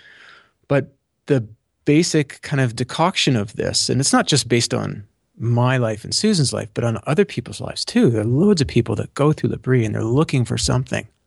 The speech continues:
They're looking for something. And are they, like, you know, we've only got a few options here. One is they're not sincere.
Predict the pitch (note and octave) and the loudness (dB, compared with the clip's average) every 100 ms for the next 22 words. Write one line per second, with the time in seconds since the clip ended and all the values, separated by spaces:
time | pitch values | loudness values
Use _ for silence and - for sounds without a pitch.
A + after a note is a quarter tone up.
0 | _ _ _ _ - A#2 C3+ E3+ B2+ - | _ _ _ _ -6 0 2 2 0 -2
1 | - C3+ - G#2+ G2+ B2+ E3+ F#3 - - | -2 -2 -2 -4 -2 0 2 0 -2 -20
2 | - - D#3+ E3 G3 G3 A#2+ F3 A3+ F#3+ | -20 -4 -4 -2 0 2 2 0 0 0
3 | C#3 B2 - C#3 C3 - A#2+ G#2+ - C#3+ | 0 -2 0 2 2 -2 -6 -6 -8 0
4 | E3+ E3 B2 - D#3 D3+ C#3 - G#2 - | 2 2 2 0 0 2 0 -2 -4 -4
5 | - - - | -6 -8 -14